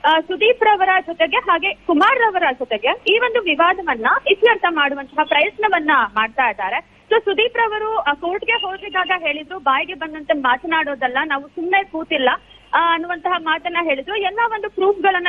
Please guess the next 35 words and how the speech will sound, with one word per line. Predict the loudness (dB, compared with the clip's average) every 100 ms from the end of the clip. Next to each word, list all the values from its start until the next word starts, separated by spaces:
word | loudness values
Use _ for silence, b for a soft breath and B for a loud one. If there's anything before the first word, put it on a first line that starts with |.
| 2
ದಾಖಲೆಗಳನ್ನ | 2 2 0 -2 -4 -4 -2
ತಂದಿದ್ದೆ | -2 -2 -2 0
ಆದ್ರೆ, | 0 -2 0 0 -2 -10 -4 0
ಆ, | 2
ನಾನು | 2 -2 0 -2
ಇದರಿಂದ | -2 0 0 0
ಹೊರಗಡೆ | -2 -2 -2 -2
ಬರ್ತೀನಿ | -2 -4 -4 -2 0 0
ಅನ್ನುವಂತ, | -2 -4 -2 0
first | 0 0 0 0
ಅದನ್ನ | -4 -4 -2
ಕೊಡ್ಲಿ, | 0 2 2
ಅವರು | 2 0 -4
ಸಲ್ಲಿಕೆ | -2 0 0 0
ಮಾಡ್ಲಿ, | 2 2 0 -2
ಆಮೇಲೆ | -2 -2 -2 -2 -2
ನಾನು | -2 -2
ತಪ್ಪು | 0 -2 2 4
ಅನ್ನುವಂಥದ್ದನ್ನ | 4 0 -2 0 2 0 0
ಹೇಳಿ | 0 0 0
ಅನ್ನುವಂತಹ | -4 -8 -4 -4
ರೀತಿಯಲ್ಲಿ | -4 -4 -2 0 -2
ಸುದೀಪ್ | -10 -18 -4 0 0 0
ರವರು | -2 0 0
ಮಾತಾಡಿದ್ರು. | 0 2 -2 -2 -2
ಈ | 0
ವಿಚಾರವನ್ನ | -2 -2 -2 -2 -10
ಇಲ್ಲಿಗೆ | -10 -8 -6
ಬಿಡೋದಿಲ್ಲ | -2 2 2 2 2 0
ಅನ್ನುವಂತಹ | -2 -6 -4 -2
ಮಾತನ್ನ | 0 0 0 -4
ಕೂಡ | -2 -2 -2
ಸುದೀಪ್ | -2 -4 -2
ರವರು | -2 -2
ಹೇಳಿದ್ರು. | -4 -4 -4 -8 -10 _ _